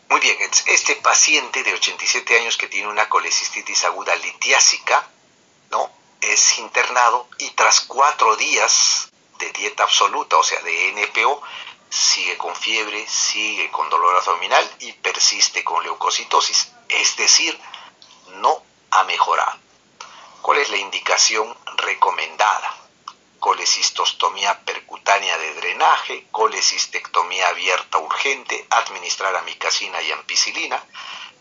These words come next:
mantener tratamiento médico conservador.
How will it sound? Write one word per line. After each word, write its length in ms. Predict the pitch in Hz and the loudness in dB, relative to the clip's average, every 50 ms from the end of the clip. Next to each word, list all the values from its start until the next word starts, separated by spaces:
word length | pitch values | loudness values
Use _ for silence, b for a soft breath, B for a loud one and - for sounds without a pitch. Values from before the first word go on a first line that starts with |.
| - - | -10 -2
mantener 520 | 131 139 131 113 - 104 92 98 101 101 - | 0 0 0 0 -4 -4 -4 -4 -6 -4 -2
tratamiento 640 | - 90 87 - 90 87 92 92 90 87 85 80 82 | -2 -2 -2 -2 -2 -2 -2 -4 -4 0 0 0 0
médico 500 | 85 85 90 87 85 - - 85 - _ B B B B B B _ - | 0 -4 -4 -6 -4 -4 -4 -6 -6 _ B B B B B B _ -4
conservador. 720 | 95 98 95 95 - 95 85 80 73 71 - 58 57 | -4 -2 0 0 0 0 2 2 2 2 2 0 -4